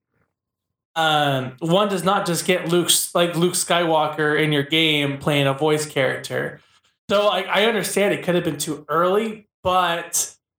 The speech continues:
at the same time, though, that recording is gonna be saved, and that those lines are gonna be saved. So when they are ready to use Mark Hamill,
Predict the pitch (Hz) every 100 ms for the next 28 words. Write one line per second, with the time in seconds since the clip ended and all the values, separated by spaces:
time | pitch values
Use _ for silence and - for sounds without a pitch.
0 | _ _ _ _ _ 151 - 190 180 180
1 | 185 175 160 170 180 170 - 190 196 170
2 | 160 - 160 151 143 139 - 170 165 151
3 | 143 147 147 147 160 147 156 175 175 165
4 | 160 156 147 139 - 165 170 160 147 147
5 | - _ - _ - _ 170 156 156 151
6 | 170 165 180 190 185 175 165 156 160 147
7 | 160 147 147 - 143 143 139 139 143